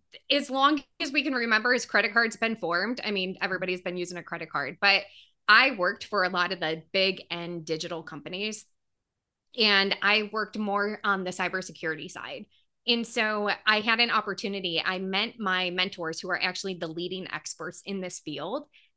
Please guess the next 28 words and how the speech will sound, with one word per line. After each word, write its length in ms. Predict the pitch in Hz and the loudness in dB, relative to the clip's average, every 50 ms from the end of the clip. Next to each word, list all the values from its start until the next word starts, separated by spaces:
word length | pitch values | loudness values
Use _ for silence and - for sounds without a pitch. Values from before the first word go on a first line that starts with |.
| _ _ _ | _ _ _
And 280 | 240 233 233 226 220 - | 2 4 4 2 2 2
I 100 | 220 214 | 0 2
got 220 | 202 208 208 220 - | 4 2 2 2 0
to 60 | 262 | -6
see 260 | - - 226 226 220 | -6 -6 -6 -4 -2
more 280 | 233 220 208 208 214 208 | -2 -2 -2 -2 -2 -4
of 80 | 202 - | -4 -6
the 60 | 156 | -10
customer 560 | - - - 175 - - 226 240 247 262 262 | -8 -4 -6 -6 -4 -6 -6 -4 -6 -6 -6
facing 400 | - 277 262 262 - 285 277 285 | -6 -8 -6 -6 -4 -4 -4 -4
side 460 | 277 - 285 285 302 311 311 320 277 - - | -4 -6 -6 -4 -4 -2 -2 -4 -4 -4 -6
a 80 | - 202 | -6 -8
few 260 | - - 214 233 247 | -6 -8 -8 -6 -6
years 340 | 220 202 196 190 196 214 220 | -6 -6 -4 -4 -4 -4 -4
ago. 360 | 214 240 262 277 294 302 302 - | -2 0 0 0 0 -2 -2 -4
And 140 | 240 233 226 | -2 0 0
I 120 | 233 240 | -2 -2
said, 260 | 233 240 233 214 190 170 | -2 -2 -4 -4 -4 -6
"You 120 | 160 165 | -8 -6
know 180 | 190 214 240 262 | -4 -4 -4 -4
what? 340 | 220 175 175 208 277 359 320 - _ _ _ _ _ _ _ | 0 0 0 0 0 -2 -6 -10 _ _ _ _ _ _ _
I 120 | 208 220 | 0 2
know 180 | 233 247 254 262 | 2 0 -2 -2
the 120 | 247 226 | -2 -4
back 340 | 196 - 185 185 208 220 - | -4 -6 -2 -2 -2 -2 0
end 220 | 285 302 302 302 330 | -2 -2 -2 -2 -2
of 100 | 330 320 320 | -4 -2 -2
it, 260 | 339 339 349 311 | -2 -2 -2 -4